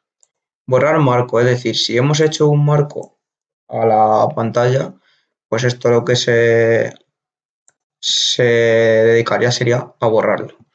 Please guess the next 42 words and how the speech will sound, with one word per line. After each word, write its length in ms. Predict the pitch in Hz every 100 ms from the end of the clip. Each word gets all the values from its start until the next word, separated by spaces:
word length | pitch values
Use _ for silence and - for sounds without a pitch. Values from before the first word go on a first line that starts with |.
| - - _ _ _
Para 240 | 143 143
pintar 420 | 143 147 147 160
elegiríamos 540 | 131 123 123 131 139 147
el 100 | 156
pincel, 600 | 135 113 107 110 90 - _
¿vale? 440 | - 110 117 151 -
Si 160 | -
pinchamos 400 | 120 117 135 143
en 100 | 143
él, 160 | 135 170
lo 100 | 165
seleccionamos 560 | 135 123 120 117 143 160
y 80 |
si 80 | 147
volvemos 340 | 123 120 123 131
a 120 | 101
pinchar, 340 | 117 127 139
elegimos 520 | 139 117 120 120 113
qué 140 | - 135
tipo 240 | 139 139
de 80 | 139
pincel 340 | 123 127 127 143
hay 300 | 151 - _ _
y 80 | -
qué 140 | 127 123
colores 280 | 127 131
queremos. 400 | - 104 82 -
Mira, 280 | - - - _ _ _ _ _ _
vamos 180 | 131 139
a 100 | 131
coger 260 | 127 - 107
el 60 |
bolígrafo 460 | 107 110 127 135 139
normal, 600 | 131 127 143 165 190 - _ -
color 280 | 120 120
azul, 380 | 120 - 98 - _ _
y 80 | -
vamos 140 | 120
a 40 | 117
dibujar 500 | 107 - - 104 - _ _ _ _ _ _ _ _ _ _ _ _
un 180 | - 135
uno 360 | 120 107 104